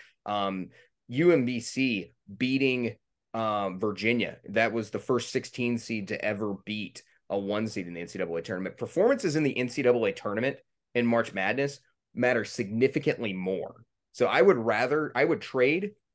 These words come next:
that in a heartbeat. And I think where that also comes from, and this is where I think the division actually is between Arkansas and Alabama fans, is the historic,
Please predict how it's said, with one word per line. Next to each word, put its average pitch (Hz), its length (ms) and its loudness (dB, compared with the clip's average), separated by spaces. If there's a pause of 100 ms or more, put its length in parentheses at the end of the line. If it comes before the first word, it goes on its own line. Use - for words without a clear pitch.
(300)
that 135 260 2
in 107 100 -6
a 92 60 -8
heartbeat. - 540 -4 (100)
And 117 120 2
I 123 40 4
think 240 320 6 (120)
where 139 320 8
that 139 200 2
also 139 380 -2
comes 147 300 -2
from, 151 360 -2 (260)
and 123 180 4
this 147 160 4
is 143 80 -2
where 131 140 4
I 120 80 6
think 120 240 -4
the 120 60 -2
division 104 460 -2
actually 110 540 -2
is 117 140 2
between - 280 -6
Arkansas 101 420 -2
and 92 100 -2
Alabama 90 460 -4
fans, 110 360 -4
is 104 160 -6
the 101 80 -6
historic, 98 580 -4